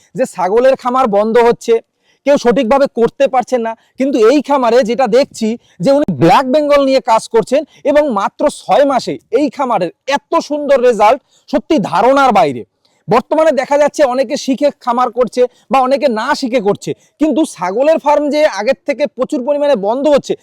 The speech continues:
এটা কিন্তু বাস্তবতা। কিন্তু এই প্রতিকূলতার মাঝখানেও মাত্র এগারোটা ছাগল থেকে খামার শুরু করে ছয় মাসে সাঁইত্রিশটা অবধি পৌঁছে গেছেন। তো ভাবা যায় যে এত অল্প সময় এত সুন্দর সাকসেস উনি কিভাবে নিয়ে আসলেন,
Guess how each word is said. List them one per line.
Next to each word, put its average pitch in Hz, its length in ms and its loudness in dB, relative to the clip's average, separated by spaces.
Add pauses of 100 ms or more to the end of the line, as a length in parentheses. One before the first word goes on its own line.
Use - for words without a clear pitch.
(140)
এটা 240 200 -2
কিন্তু 294 220 -2
বাস্তবতা। 196 640 -4 (340)
কিন্তু 294 300 0
এই 277 100 2
প্রতিকূলতার 277 640 -2
মাঝখানেও 233 540 -2 (260)
মাত্র 233 580 -2 (240)
এগারোটা 262 420 2
ছাগল 226 340 -2
থেকে 262 200 -2
খামার 233 360 -4
শুরু 269 320 -4
করে 233 220 2
ছয় 247 360 0
মাসে 247 340 -2 (260)
সাঁইত্রিশটা 302 680 0
অবধি 320 200 0
পৌঁছে 220 360 -2
গেছেন। 135 280 -4 (420)
তো 240 40 2
ভাবা 190 340 0
যায় 240 200 2 (500)
যে 220 280 -2
এত 269 220 -4
অল্প 277 400 4
সময় 269 400 -2
এত 254 240 -4
সুন্দর 277 340 -4
সাকসেস 262 400 -4
উনি 254 140 -4
কিভাবে 277 380 0
নিয়ে 285 180 -4
আসলেন, 269 260 -2